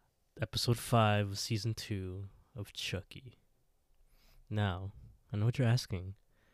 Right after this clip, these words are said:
Rip and Jumpy aren't saying their usual sarcastic,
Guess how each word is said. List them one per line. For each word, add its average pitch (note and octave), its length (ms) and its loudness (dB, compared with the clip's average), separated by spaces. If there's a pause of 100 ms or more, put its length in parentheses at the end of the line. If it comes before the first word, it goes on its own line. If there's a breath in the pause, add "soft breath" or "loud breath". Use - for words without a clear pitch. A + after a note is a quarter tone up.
(840)
Rip G#2+ 340 0
and D3+ 160 2
Jumpy A#2 440 4
aren't A2 320 0
saying A2 360 4
their G#2 100 2
usual G2+ 640 2
sarcastic, G2+ 1040 -2